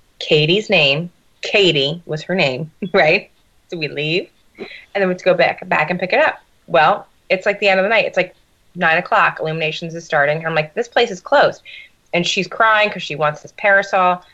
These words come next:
So Katie and I go, uh, I wanna go running by myself to go get it 'cause I can run, I can just get there, get it, and go, but Katie wants to come with me, which means then I've gotta drag her along behind me, and she can't move as fast.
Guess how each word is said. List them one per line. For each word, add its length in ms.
So 240
Katie 300
and 100
I 200
go, 380
uh, 200
I 380
wanna 220
go 140
running 520
by 160
myself 480
to 80
go 140
get 220
it 180
'cause 120
I 140
can 160
run, 300
I 80
can 120
just 140
get 220
there, 400
get 160
it, 140
and 140
go, 380
but 140
Katie 300
wants 200
to 40
come 120
with 180
me, 120
which 240
means 340
then 140
I've 160
gotta 200
drag 360
her 120
along 280
behind 360
me, 200
and 120
she 100
can't 220
move 160
as 100
fast. 420